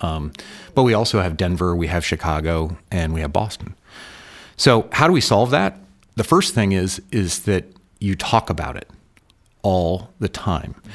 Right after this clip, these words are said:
And you don't talk about it, at least from my perspective, through the lens of equity, which may be counterintuitive. You talk about it through the lens of why it's good for business. All right? There's been a lot of research that shows companies that reflect the communities from which they,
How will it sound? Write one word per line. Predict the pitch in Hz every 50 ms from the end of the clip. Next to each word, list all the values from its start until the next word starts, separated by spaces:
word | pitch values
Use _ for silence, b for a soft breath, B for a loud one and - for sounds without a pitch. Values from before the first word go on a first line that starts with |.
| B B B B B
And | B 127 117
you | 120
don't | 139 185 208 202
talk | - - - 180 175 -
about | - 85 90 82 82 80 80
it, | 82 78 - - _ -
at | 113 -
least | 123 117 104 - - - -
from | - - - 120 101
my | 92 87 95
perspective, | 95 - 92 - - - 82 73 - - 87 78 73 - - B B B B B B B B
through | - - 135 117
the | 107 101
lens | 104 107 104 107 104 101 101 90 - - - _ -
of | 98 90 82 76 - _ _ -
equity, | - 120 - - - 76 - - - - - _ b b b b b b b b b b b b _
which | - 113 101 -
may | 120 113
be | 104 101 85
counterintuitive. | - - 107 101 92 90 87 82 78 76 - 117 101 82 69 73 - - - B B B B B B B
You | B 120 151
talk | - 170 165 165 -
about | 123 107 101 101
it | 95 -
through | - 117
the | 98 101
lens | 95 92 95 95 98
of | 87 78
why | 87 92 95
it's | 92 87 -
good | - - 98 -
for | - 85
business. | 76 - 80 71 - - - - - - - B B B B B B B B B B _ _ _ _ _ -
All | 87
right? | 87 87 92 - B B B B B B B B
There's | 139 139 131
been | 139 131
a | 110 90
lot | 76 87 98 110 113 107
of | 101
research | 98 101 98 - - 104 85 - -
that | - 95 -
shows | - - 104 85 80 80
companies | - - 123 123 117 143 143 139 131 -
that | - - -
reflect | 104 - - - 107 - -
the | - -
communities | - - - 90 95 98 98 98 95 101 87
from | - - - 90 82
which | 85 73 - - - - -
they, | - 92 87 85 80 80 80 80 80 80